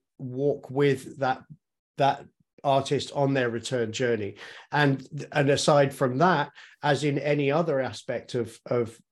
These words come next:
uh, personal development or, or, or help, the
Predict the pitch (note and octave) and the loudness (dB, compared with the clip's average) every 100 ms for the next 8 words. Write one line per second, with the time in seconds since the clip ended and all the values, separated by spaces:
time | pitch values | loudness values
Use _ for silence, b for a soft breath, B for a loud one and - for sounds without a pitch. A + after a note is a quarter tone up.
0 | - D3 B2 A#2 C#3+ C3 C#3+ A2+ A#2+ C#3 | -6 0 2 4 4 4 0 -2 0 0
1 | B2+ C3+ B2 B2 B2 - A2+ G#2+ G#2+ - | 2 -2 -2 -4 -4 -2 -2 -2 -6 -6
2 | A2+ G#2+ D3+ A#2 A#2 - b b b b | -6 0 2 2 -2 -8 b b b b
3 | b b _ - A#2+ D3 C#3+ - | b b _ -16 -4 -2 0 -4